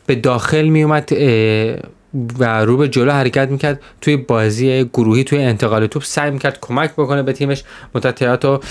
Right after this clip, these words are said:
اونانا خیلی سخت بود واسه‌شون که توپو انتقال بدن به لاین‌های بعدی. کارراسکو و دوکو تو سمت راست و چپ بازی می‌کردن. حالا این ترکیب یه مقدار عجیبه، کارراسکو بیشتر تو سمت راست بود،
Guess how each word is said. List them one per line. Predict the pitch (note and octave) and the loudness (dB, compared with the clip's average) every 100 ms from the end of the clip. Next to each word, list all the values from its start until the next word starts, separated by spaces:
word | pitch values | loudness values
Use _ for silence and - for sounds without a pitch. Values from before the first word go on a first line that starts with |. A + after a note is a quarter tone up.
| - - | -16 -6
اونانا | D3 A#2+ A2+ C3 | 0 2 2 0
خیلی | C3 - C3 D#3 C3+ | -2 -2 2 2 2
سخت | - D3 C#3 - | 0 -2 -2 -4
بود | A#2+ | -2
واسه‌شون | A#2 A#2 A2+ G#2+ | -2 -4 -8 -10
که | |
توپو | A2 A#2+ C#3 | -10 -6 -4
انتقال | A#2 G#2 A2+ A2 B2 | -4 -4 -2 -2 -2
بدن | A#2+ G#2+ G#2 | -2 -4 -4
به | G#2 G2+ - - C3 | -6 -6 -12 -16 -4
لاین‌های | A#2+ A2+ A2 C3 C3+ | -2 -2 -2 0 0
بعدی. | A#2 A2 A2 D3 D3+ - _ | 0 0 0 -2 -4 -20 _
کارراسکو | - C3+ B2 C3+ C3 - | -4 -2 0 -2 -2 0
و | F#3 D3 G#2+ - - - - C3+ | 0 2 -2 -6 -20 -20 -4 -4
دوکو | A#2 B2+ A#2+ F3 | 0 0 0 -2
تو | D3 B2+ | 0 -2
سمت | D#3 D#3 E3 | -2 0 0
راست | C3+ C#3 D3+ - | 2 2 0 -2
و | |
چپ | C3 D#3+ D#3 | -4 -2 -2
بازی | D3+ D3 | -2 -2
می‌کردن. | C#3+ C#3 | -2 0
حالا | B2 C3 C#3+ - | 2 0 -2 -2
این | D3+ A#2+ | -2 0
ترکیب | A#2 A2 C3+ | -2 -2 0
یه | C#3 | 2
مقدار | C#3 C3+ C3+ | 2 2 0
عجیبه، | A#2 C3 C#3 | 0 -2 -4
کارراسکو | C#3 A2+ A2 - | -2 -2 -4 -4
بیشتر | C3 A2 C#3 | -4 -2 -2
تو | C3+ A#2+ | -2 -2
سمت | C3+ C3+ C3+ | -2 -2 -2
راست | C3 C#3+ - | -2 -2 -2
بود، | C#3+ | -4